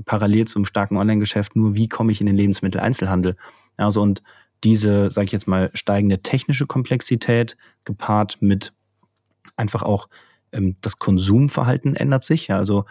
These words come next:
wenn du jetzt sagst, vor zehn Jahren war es halt irgendwie ganz normal, dass du montags bis freitags <laughs> deine Einkäufe gemacht hast. Heutzutage hat E-Commerce einen krassen Wochenendpeak und vor allem am Sonntag. Ja, und das führt dazu, dass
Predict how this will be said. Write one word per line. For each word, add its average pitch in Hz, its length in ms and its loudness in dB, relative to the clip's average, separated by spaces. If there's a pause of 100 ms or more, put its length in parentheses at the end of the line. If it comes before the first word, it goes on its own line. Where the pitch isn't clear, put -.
(120)
wenn 101 140 -2
du 101 40 2
jetzt 95 80 -2
sagst, - 220 -4
vor 95 100 -4
zehn 113 300 2
Jahren 113 480 0
war - 320 -4
es 101 100 -4
halt 98 180 -2
irgendwie 101 240 -2 (180)
ganz 101 240 -4
normal, 101 320 0
dass 123 160 -4
du 101 160 0
montags 95 420 0
bis - 100 -4
freitags - 440 -4
<laughs> 101 80 2
deine 92 280 0 (340)
Einkäufe 98 420 -2
gemacht 113 300 0
hast. 143 220 -2 (460)
Heutzutage 107 840 0 (280)
hat - 500 -4 (540)
E-Commerce 101 680 0
einen 95 240 -2
krassen 110 540 0
Wochenendpeak - 720 -2
und 101 120 0
vor - 160 0
allem 98 240 0
am 117 140 0
Sonntag. 117 520 -2
Ja, 95 80 -4
und 98 120 0
das 95 120 -4
führt 110 260 2
dazu, 127 300 -2
dass 104 240 -4